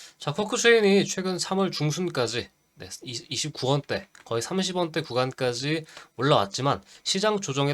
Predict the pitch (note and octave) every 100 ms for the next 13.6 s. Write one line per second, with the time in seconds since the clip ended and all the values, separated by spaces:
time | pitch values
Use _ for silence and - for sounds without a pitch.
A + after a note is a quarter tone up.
0 | C#3+ C#3+ C#3 C3 A2+ A2+ A#2 - C#3 -
1 | A2 A2 G2 - A#2 - - - C#3+ D3
2 | - G#2+ A2 A2 C#3 A2+ F#2+ E2 - -
3 | - - C3+ G3 G3 A3 G3+ F#3+ D3+ G#2
4 | - G#3 G3+ E3 C3+ C#3+ - - B2 A#2+
5 | C3 A#2+ G#2+ G#2 A#2 C#3 D#3 - _ -
6 | G3+ - G3+ E3+ D#3+ - G#3 A3+ G3 F3
7 | D3+ F#3 G3 - D3 F#3+ G#3+ C3+ - _
8 | - A#2 B2 C3 A#2 A#2+ B2 F2+ G#2+ G#2+
9 | G2 B2+ - - _ - D#3+ D#3+ D3 E3+
10 | A2 G2 D3 G2+ - - - - - D#3
11 | A3+ G#3+ F3+ A#2+ C3 C3 - C3 F#3+ G3
12 | G#3+ F#3+ D#3 D3 D#3 D#3 A2 A#2 D3 -
13 | - E3+ A2+ C#3+ A#2